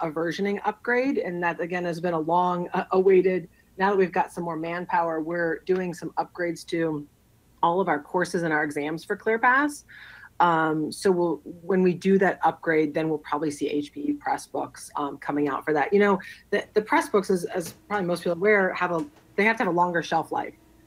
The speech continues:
Um, our training courses we can update, mm, every six or eight months, depending on needs. But the, the H P Press, we need to really, in order to publish those, you know, have to, they have to be able to sit for a year or two.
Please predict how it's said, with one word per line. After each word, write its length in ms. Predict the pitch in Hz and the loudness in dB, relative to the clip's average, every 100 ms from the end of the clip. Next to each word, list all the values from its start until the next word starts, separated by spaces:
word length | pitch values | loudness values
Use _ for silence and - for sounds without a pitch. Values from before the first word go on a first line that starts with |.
| _ _ | _ _
Um, 380 | 170 165 151 151 | 4 4 4 -2
our 120 | 160 180 | -2 -2
training 320 | - 208 214 | 0 0 0
courses 340 | 208 196 185 | -2 -4 -4
we 80 | 185 | -6
can 140 | 185 | -4
update, 340 | 175 - 175 180 | -6 -4 -4 -4
mm, 320 | 269 277 262 | -6 -4 -4
every 180 | 247 208 | -2 -2
six 280 | - 202 - | -4 -6 -4
or 60 | |
eight 120 | 170 | -2
months, 300 | 214 254 294 | 0 2 0
depending 400 | 285 - 175 170 | -2 -10 -8 -6
on 260 | 160 156 151 - | -6 -6 -8 -8
needs. 460 | 165 190 254 254 - - - _ | -6 -6 -6 -12 -20 -20 -20 _
But 240 | 190 175 - | 2 2 2
the, 360 | 180 180 165 151 175 | 2 2 2 0 0
the 120 | - | 2
H 140 | 190 | 2
P 80 | 196 | 0
Press, 520 | 185 185 180 - - - | 0 0 0 -2 -16 -10
we 120 | 175 | -6
need 220 | 175 180 175 | -4 -4 -4
to 120 | 156 | -4
really, 500 | 156 170 170 156 147 | -2 -2 0 0 0
in 80 | 170 | -2
order 200 | 165 156 | -2 -4
to 60 | |
publish 400 | - 185 175 160 | -2 -2 0 -2
those, 420 | - 156 156 147 - | -4 0 0 -2 -6
you 160 | 151 | -6
know, 80 | 165 | -6
have 340 | 147 - 160 - | -6 -8 -10 -8
to, 140 | 165 147 _ | -8 -10 _
they 100 | - | -2
have 140 | 202 196 | 0 0
to 180 | 170 156 | -4 -2
be 60 | 196 | 2
able 100 | 190 | 2
to 60 | 165 | 2
sit 260 | - - | -2 -2
for 80 | 165 | 0
a 80 | 156 | 0
year 180 | 156 151 | 0 0
or 80 | |
two. 320 | 151 151 - | -2 -2 -2